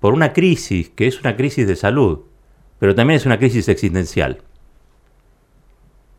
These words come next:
¿Qué hacemos con nuestros países? ¿Qué hacemos con los estados? ¿Qué hacemos con los capitalismos? ¿Cuánto estamos dispuestos a resignar en materia de derechos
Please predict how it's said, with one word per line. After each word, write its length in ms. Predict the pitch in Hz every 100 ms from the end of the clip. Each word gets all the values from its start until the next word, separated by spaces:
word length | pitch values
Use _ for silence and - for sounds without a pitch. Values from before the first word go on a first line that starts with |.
| _ _ -
¿Qué 240 | 180 196 -
hacemos 460 | 120 - 151 147
con 180 | - 101
nuestros 280 | 117 117 -
países? 500 | 107 135 139 147 123
¿Qué 220 | - 156
hacemos 500 | 110 - 147 143 139
con 140 | - 117
los 160 | 127
estados? 460 | 110 - 151 151 - - - -
¿Qué 220 | - 180 175
hacemos 520 | 120 - 156 151 135 - _ _ _ _
con 180 | 165 160
los 120 | 139
capitalismos? 640 | - 101 101 113 151 139 -
¿Cuánto 380 | - 233 240 240
estamos 420 | 131 - 160 147
dispuestos 440 | 107 - 151 147 110
a 60 |
resignar 600 | 92 87 92 95 131 147 110
en 80 |
materia 320 | 92 85 117 104
de 100 | 85
derechos 560 | 85 - - 139 -